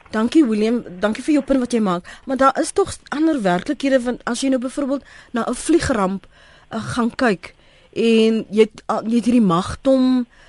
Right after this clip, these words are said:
liggame wat verspreid lê, dan is dit bietjie moeilik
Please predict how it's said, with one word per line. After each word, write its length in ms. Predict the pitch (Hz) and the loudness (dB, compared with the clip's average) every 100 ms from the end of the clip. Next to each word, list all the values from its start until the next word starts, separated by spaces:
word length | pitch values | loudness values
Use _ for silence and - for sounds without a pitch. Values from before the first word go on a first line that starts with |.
| _ - | _ -10
liggame 580 | 170 175 190 240 247 226 | 0 2 4 4 4 2
wat 180 | 214 - | -2 -4
verspreid 680 | 202 - - - 214 262 - | -6 -4 -6 -2 0 0 0
lê, 180 | 185 175 | 2 2
dan 160 | 185 | 0
is 160 | - 247 | -2 -6
dit 100 | - | -2
bietjie 240 | 349 - 277 | 0 2 2
moeilik 400 | 196 196 202 | 2 2 -2